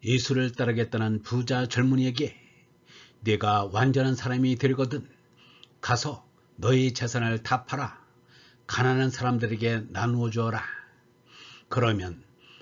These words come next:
하늘에서 보화를 얻게 될 것이다. 그러니 내가 시키는 대로 하고 나서 나를 따라오너라"라고 말하였습니다.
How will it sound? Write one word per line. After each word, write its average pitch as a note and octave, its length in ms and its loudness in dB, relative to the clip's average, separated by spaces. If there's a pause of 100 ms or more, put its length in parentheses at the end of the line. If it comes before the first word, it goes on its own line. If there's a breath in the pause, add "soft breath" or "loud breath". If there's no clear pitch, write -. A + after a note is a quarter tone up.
(120 loud breath)
하늘에서 C3+ 640 2
보화를 A2 500 0
얻게 A2 280 -4
될 G#2 160 -4
것이다. - 560 -8 (880 soft breath)
그러니 F#2 520 -2 (380 soft breath)
내가 B2 420 0
시키는 B2+ 460 0
대로 B2 160 -2
하고 C3 200 -4
나서 C3 400 -2 (560 soft breath)
나를 G2+ 520 0
따라오너라"라고 A2+ 1400 -2
말하였습니다. G2 840 -4